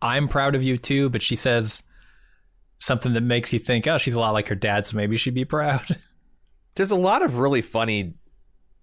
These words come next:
Speaker 2: you know, not intentionally, but, like, you know, Crash LaForge is here saying, "Everybody supported me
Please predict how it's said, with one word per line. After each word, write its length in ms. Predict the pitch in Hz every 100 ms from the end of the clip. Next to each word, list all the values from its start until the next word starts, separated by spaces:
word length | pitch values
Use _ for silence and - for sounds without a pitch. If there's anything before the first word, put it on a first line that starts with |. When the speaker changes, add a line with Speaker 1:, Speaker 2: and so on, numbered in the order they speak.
| _ -
Speaker 2:
you 200 | 104 131
know, 120 | 120
not 220 | 113 131
intentionally, 680 | 131 117 131 127 - 151 156
but, 220 | 147 135 113
like, 460 | 117 110 123 - -
you 140 | 139
know, 400 | 113 104 104 107
Crash 440 | - 180 180 170
LaForge 460 | 175 151 151 147 123
is 100 | 110
here 220 | 120 113 110
saying, 560 | - 110 110 107 101 - - - - - -
"Everybody 480 | 156 190 196 208 202
supported 540 | 196 170 240 240 185
me 520 | 139 123 113 104 98